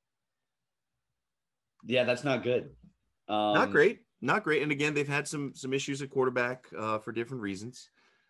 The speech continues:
Speaker 2: Um, again, three different guys have started in the last three games.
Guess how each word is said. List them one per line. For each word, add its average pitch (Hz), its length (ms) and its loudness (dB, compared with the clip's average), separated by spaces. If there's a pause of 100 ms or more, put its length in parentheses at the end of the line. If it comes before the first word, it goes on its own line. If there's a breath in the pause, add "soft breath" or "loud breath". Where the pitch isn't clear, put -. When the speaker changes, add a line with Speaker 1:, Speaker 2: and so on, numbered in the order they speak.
(240)
Speaker 2:
Um, 82 640 -4
again, 90 220 -4
three 110 180 -4
different 107 260 -6
guys 104 200 -2
have 92 80 -14
started 98 240 -2
in 95 60 -8
the 95 60 -6
last 92 260 -6
three 98 120 -8
games. 87 560 -8